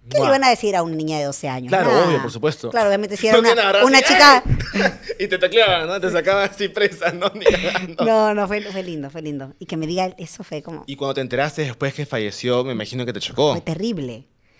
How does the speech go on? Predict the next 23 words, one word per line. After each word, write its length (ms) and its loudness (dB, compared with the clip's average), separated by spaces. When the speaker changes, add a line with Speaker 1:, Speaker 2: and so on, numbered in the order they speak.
Speaker 1:
Ten-, 240 -4
tengo 320 0
que 80 -10
hacer 120 -4
una 100 -6
confesión. 460 -12
Speaker 2:
A 140 -8
ver. 180 -8
Uy, 240 2
ya, 320 -4
comenzamos. 560 -8
Speaker 1:
Pero 140 -6
no 80 -6
sé 140 -6
si 100 -16
esté 240 -6
bueno 260 -2
decirlo. 300 -8
Y 80 -2
así 160 -2
que 100 -8
si 100 -10
no 60 -6